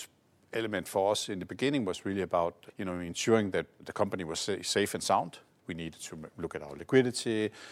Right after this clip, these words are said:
we needed to look at cash flows and so on. And then finally, in the first phase, we laid lots of plans for how we could engage with our people and with our customers, uh, you know,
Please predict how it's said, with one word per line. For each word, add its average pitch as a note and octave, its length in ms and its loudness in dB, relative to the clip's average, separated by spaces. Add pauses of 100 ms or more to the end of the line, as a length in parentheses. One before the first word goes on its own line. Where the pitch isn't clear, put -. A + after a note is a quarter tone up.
(160)
we F#2+ 100 -6
needed E2 240 -6 (200)
to - 40 -8
look D#2 180 -6
at - 100 -14
cash G#2+ 200 2
flows F#2+ 500 -4
and F#2+ 140 -6
so F#2 220 0
on. E2+ 120 -2
And F2+ 160 -4
then G#2 220 0
finally, G#2+ 640 2
in E2+ 80 -4
the F2+ 60 0
first G2 360 -2
phase, E2+ 520 -4 (520)
we E2+ 360 -2
laid F2+ 340 0
lots G#2 360 6
of G2 100 -2
plans F#2+ 260 -2
for - 140 -4
how F#2 160 2
we F#2+ 160 -2
could F#2 160 -6
engage F#2 480 -4
with E2 240 -8
our - 120 -6
people D3 440 0 (380)
and G2 300 0
with F#2 160 -2
our D#2+ 180 0
customers, G2 840 -2
uh, - 40 -10
you F2+ 160 -8
know, E2 180 -8